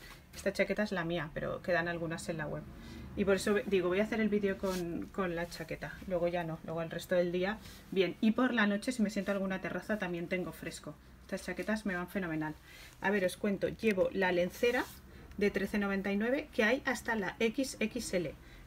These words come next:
¿vale? Y vale catorce noventa y nueve la tres X L.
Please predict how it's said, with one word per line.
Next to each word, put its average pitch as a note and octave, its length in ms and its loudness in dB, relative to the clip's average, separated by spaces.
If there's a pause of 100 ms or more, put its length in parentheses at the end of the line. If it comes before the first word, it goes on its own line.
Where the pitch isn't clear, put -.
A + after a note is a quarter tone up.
¿vale? G3 320 0
Y F3+ 140 -2
vale F#3 340 0
catorce F#3+ 380 -2
noventa F#3 300 -2
y F3+ 40 -2
nueve G3 240 -4
la E3 300 -6 (180)
tres F3 260 -2
X - 320 -8
L. C#3+ 120 -8